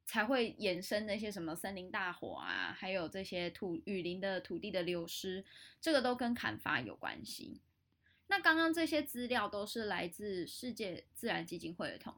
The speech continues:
计，也就是说，牛肉它是造成热带雨林土地流失最严重的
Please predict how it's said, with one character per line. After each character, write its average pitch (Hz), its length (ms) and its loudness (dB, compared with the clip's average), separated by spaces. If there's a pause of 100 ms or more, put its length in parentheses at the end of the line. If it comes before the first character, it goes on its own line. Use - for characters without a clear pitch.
计， - 280 -8 (340)
也 247 140 2
就 269 100 -2
是 403 180 2
说， 330 540 4 (160)
牛 233 340 4
肉 294 440 4 (400)
它 269 280 8
是 285 140 0
造 269 240 6
成 208 240 -2
热 254 180 0
带 226 240 2
雨 160 200 0
林 156 320 -4 (340)
土 190 220 -2
地 247 180 0
流 190 240 2
失 208 320 -2
最 202 300 -2
严 170 280 -2
重 190 280 -4
的 104 280 -6